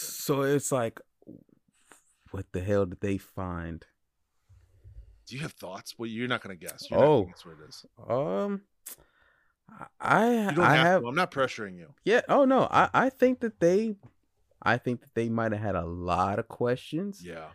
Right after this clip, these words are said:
Speaker 1: I think they had a lot of assumptions, and they might have sat him down and asked him,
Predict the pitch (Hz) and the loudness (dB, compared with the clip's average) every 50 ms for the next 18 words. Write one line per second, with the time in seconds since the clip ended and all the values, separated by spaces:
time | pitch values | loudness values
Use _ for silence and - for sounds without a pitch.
0 | - - 90 95 - 120 110 104 117 113 110 113 107 104 98 101 98 107 110 98 | -6 -4 -4 -2 -2 -2 -4 -2 0 2 2 4 4 4 4 4 4 4 2 0
1 | 104 - - - - 120 127 131 - - 160 175 180 - - - _ _ _ _ | -2 -4 -4 0 0 2 0 0 -2 -4 -4 -4 -4 -6 -10 -16 _ _ _ _
2 | _ _ _ _ _ _ - - 104 107 107 110 110 107 107 104 - _ _ _ | _ _ _ _ _ _ -14 -8 -6 -4 -2 -2 -2 -2 -4 -6 -10 _ _ _
3 | _ _ _ _ _ _ _ _ _ _ - - - 82 87 92 98 98 101 101 | _ _ _ _ _ _ _ _ _ _ -20 -18 -10 -4 -2 -2 0 0 0 2
4 | 107 110 117 117 120 117 113 - - 123 117 123 120 117 123 123 120 120 113 - | 2 2 4 4 2 2 2 2 4 4 4 4 4 2 2 2 0 0 -2 -2
5 | 101 135 143 143 143 - - 131 123 120 117 117 | 0 2 2 0 0 -2 -6 -4 -4 -4 -4 -8